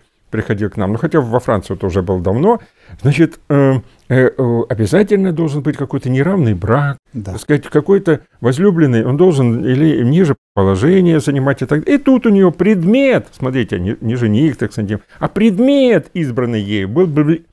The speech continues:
Speaker 1: бедный армейский прапорщик, всего-то навсего прапорщик, находившийся в отпуску со своей деревни. Само по себе разумеется, что молодой человек пытал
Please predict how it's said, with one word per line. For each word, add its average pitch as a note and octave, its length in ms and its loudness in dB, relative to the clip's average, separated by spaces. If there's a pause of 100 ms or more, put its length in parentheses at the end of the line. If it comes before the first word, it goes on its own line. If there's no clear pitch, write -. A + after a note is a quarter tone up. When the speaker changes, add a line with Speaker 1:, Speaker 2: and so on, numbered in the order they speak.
(140)
Speaker 1:
бедный E3+ 520 0
армейский F#3+ 580 -4
прапорщик, G#3+ 680 -4
всего-то D#3+ 380 -2
навсего A#2+ 340 -8
прапорщик, - 520 -6 (420)
находившийся C#3 840 -4 (360)
в G#2+ 100 -4
отпуску G3+ 720 -2
со C#3+ 140 -4
своей D3+ 320 -2
деревни. F#2+ 420 -4 (360)
Само A2 240 2
по C3 100 0
себе A#2 240 0
разумеется, A2 680 2
что - 140 -6
молодой B2+ 360 0
человек B2+ 360 -2 (100)
пытал D3+ 640 0